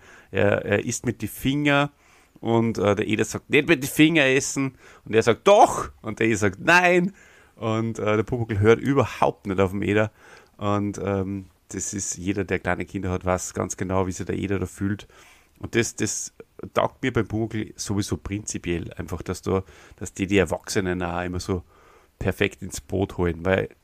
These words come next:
eine gute Serie muss die Erwachsenen, äh,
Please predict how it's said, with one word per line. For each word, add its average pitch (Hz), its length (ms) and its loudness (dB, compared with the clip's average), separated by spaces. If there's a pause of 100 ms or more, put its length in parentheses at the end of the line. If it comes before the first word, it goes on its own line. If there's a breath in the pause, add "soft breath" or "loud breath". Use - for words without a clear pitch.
(180)
eine 92 160 -6
gute 131 320 -6
Serie 98 640 0
muss 113 440 -4 (520 soft breath)
die 90 80 -2
Erwachsenen, 110 800 0
äh, 101 380 0